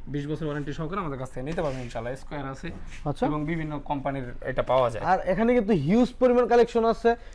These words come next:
Speaker 2: কেউ যদি মানে হোলসেল বিজনেস করবেন,
Speaker 1: হ্যাঁ,
Speaker 2: নিতে
Speaker 1: যারা
Speaker 2: চান, তারাও কিন্তু নিতে
Speaker 1: হ্যাঁ,
Speaker 2: পারবেন।
Speaker 1: ঢাকার বাইরে যারা বিজনেস করবেন অথবা আপনি ছোট শোরুম দিতে চাচ্ছেন অথবা ল্যাপ তোষকের পাশাপাশি রাখতে চান,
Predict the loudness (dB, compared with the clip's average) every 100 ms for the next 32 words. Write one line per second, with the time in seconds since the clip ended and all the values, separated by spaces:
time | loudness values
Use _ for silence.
0 | 6 8 8 6 8 8 6 2 -12 0
1 | 4 8 10 8 4 -8 -12 -10 -10 2
2 | 4 6 6 6 6 4 6 6 8 6
3 | 4 6 6 8 6 8 8 10 8 8
4 | 10 10 8 6 4 4 4 6 6 6
5 | 2 -2 -2 -2 -2 -2 -4 -8 -10 -4
6 | -4 -2 -2 -2 -4 -4 -4 -6 -6 -4
7 | -4 -6 -6 -6 -6 -6 -4 -2 -4 -4
8 | -6 -4 -4 -4 -6 -4 -6 -6 -10 -10